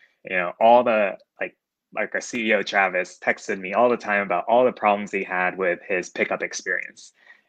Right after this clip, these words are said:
And it's so easy to just think that all these are just different, different pickup problems and, like, pickups are broken. But if you can provide a lens that, like, actually the pickup problem looks like this, and there are six stages to it, and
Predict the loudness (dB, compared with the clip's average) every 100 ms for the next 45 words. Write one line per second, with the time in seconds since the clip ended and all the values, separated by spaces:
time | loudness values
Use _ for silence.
0 | _ 4 4 2 0 -4 2 2 2 0
1 | 0 -2 -2 -4 -8 -8 -6 -4 0 2
2 | 6 4 6 2 2 -2 -4 -2 -4 -4
3 | -4 -4 -4 2 2 2 -2 0 -2 6
4 | 6 6 2 -4 -4 -2 -6 0 0 0
5 | -2 -2 2 0 2 -2 -4 _ _ 0
6 | 2 0 -4 -4 6 8 8 4 4 2
7 | -2 -6 -2 -4 -2 2 2 4 2 0
8 | -2 -4 -2 0 2 2 2 -4 -2 -4
9 | -4 -6 -6 -10 -4 -2 -2 -2 -4 -4
10 | 0 0 2 -2 -8 -4 2 2 2 _
11 | _ -20 _ 2 2 2